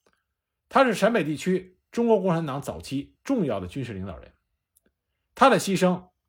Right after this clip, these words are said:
对于陕北红军的建设是一个非常大的损失。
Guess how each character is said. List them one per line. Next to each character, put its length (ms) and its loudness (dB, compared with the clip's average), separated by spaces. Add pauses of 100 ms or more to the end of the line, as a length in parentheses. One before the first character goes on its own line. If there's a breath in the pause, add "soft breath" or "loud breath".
(220)
对 160 4
于 320 4
陕 260 0
北 120 0
红 200 -10
军 120 -6
的 40 -8
建 220 -6
设 300 -14 (300)
是 160 -4
一 20 0
个 100 2
非 200 -4
常 180 -10
大 140 -6
的 60 -10
损 220 -16
失。 240 -18